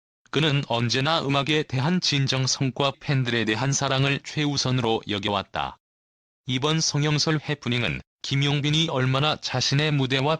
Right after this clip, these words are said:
팬들에게 완벽한 모습을 보여주기 위해 끊임없이 노력하는지를 역설적으로 증명한 사건이었다.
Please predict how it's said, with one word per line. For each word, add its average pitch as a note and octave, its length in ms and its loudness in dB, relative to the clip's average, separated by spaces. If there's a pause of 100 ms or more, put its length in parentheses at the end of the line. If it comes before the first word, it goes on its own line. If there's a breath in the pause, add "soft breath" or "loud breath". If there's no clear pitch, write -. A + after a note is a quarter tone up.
팬들에게 B2 680 -2
완벽한 B2+ 600 0
모습을 D3 420 0
보여주기 G2+ 580 0
위해 A2+ 320 -2 (220)
끊임없이 D3+ 680 2
노력하는지를 B2+ 760 0
역설적으로 C3+ 680 0
증명한 C3 540 0
사건이었다. G#2+ 880 -4